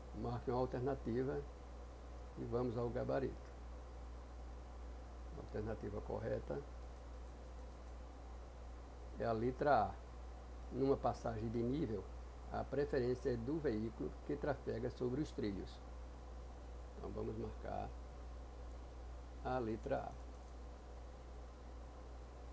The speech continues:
A alternativa correta. Numa passagem de nível, a preferência é do veículo que trafega sobre os trilhos.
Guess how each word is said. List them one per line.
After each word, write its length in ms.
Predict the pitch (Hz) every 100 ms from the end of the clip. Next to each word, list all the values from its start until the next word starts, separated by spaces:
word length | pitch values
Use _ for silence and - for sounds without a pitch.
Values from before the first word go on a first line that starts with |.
| -
A 40 | 87
alternativa 600 | - 104 110 104 107 117
correta. 500 | - 120 120 - - - - - - - - - - - - - - - - - - - - - - - - - - - - - - - -
Numa 140 | 123 117
passagem 460 | 120 110 123 110
de 100 | 113
nível, 460 | 117 117 139 135 170 - - -
a 100 | 113
preferência 840 | 113 - 139 135 110 107 110 - - -
é 80 | 127
do 200 | 120 160
veículo 520 | 156 110 107 - 151 - - - - - - - - -
que 80 | 135
trafega 600 | - 143 - 123 117 120
sobre 340 | - 135 127 147
os 80 |
trilhos. 520 | - 123 98 82 -